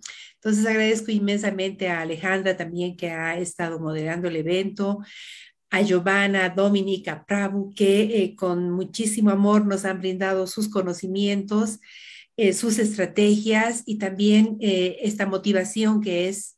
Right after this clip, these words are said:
eh, seguir en este camino de construcción de paz. Ya no voy a dilatar más, eh,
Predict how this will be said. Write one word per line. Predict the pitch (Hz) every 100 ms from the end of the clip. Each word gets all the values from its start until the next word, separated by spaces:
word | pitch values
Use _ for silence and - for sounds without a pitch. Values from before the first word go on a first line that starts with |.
| _
eh, | 196 165 165
seguir | 156 190 190 220 240 220
en | 190
este | 190 202
camino | 180 180 185 180
de | 165
construcción | 170 156 170 - - 165
de | 160
paz. | 160 147 143 - _ _ - - - - - _ _ _ _ _
Ya | 202 208
no | 202 190
voy | 185 185
a | 170 165 156 139 - -
dilatar | 208 185 165 180 180
más, | 196 202 214 214
eh, | 202 165 165 165